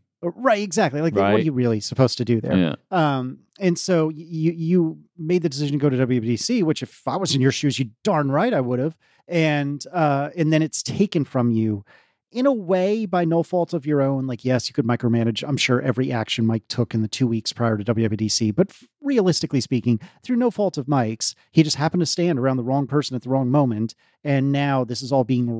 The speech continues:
Speaker 1: ripped from, from, out from under him. And again, like, I would have been fetal and miserable and nasty. Like, I, and I don't say that with pride. Like, I, this is, these are parts of my personality that I'm ashamed of and that I am trying desperately to
Speaker 2: Hmm.
Speaker 1: be better about.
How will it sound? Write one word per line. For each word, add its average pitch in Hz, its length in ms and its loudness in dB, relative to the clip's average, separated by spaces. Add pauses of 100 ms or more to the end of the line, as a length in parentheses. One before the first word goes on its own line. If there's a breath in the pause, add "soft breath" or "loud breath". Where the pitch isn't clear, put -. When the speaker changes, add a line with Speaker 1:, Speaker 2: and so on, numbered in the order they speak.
Speaker 1:
ripped 143 300 2
from, 123 340 0
from, 135 240 -2
out 131 180 2
from 127 160 -4
under 120 280 2
him. 110 100 0
And 123 240 -2
again, 135 460 -2
like, 113 200 -4
I 165 220 0
would 143 200 0
have 110 180 -8
been 123 320 0 (320 soft breath)
fetal 131 720 -2
and 139 260 0
miserable 123 540 0 (120)
and 117 320 0
nasty. 135 640 0
Like, 127 240 -2
I, 190 200 -2
and 214 100 -2
I 247 60 2
don't 262 180 0
say 233 180 -4
that 165 220 2
with 151 180 -4
pride. 160 460 0
Like, 127 100 -6
I, 151 220 2
this 147 280 0
is, 156 140 -10
these 165 240 0
are 139 180 -2 (160)
parts 170 300 4
of 135 140 -6
my 139 180 2
personality 123 640 0
that 117 160 -2
I'm 117 320 0
ashamed 151 480 0
of 110 160 -4
and 117 80 -4
that 117 100 0
I 113 120 4 (420 loud breath)
am 139 300 4
trying 143 520 -2
desperately 147 600 0
to 104 140 4
Speaker 2:
Hmm. 95 60 0
Speaker 1:
be 113 140 2
better 156 380 0
about. 110 400 -4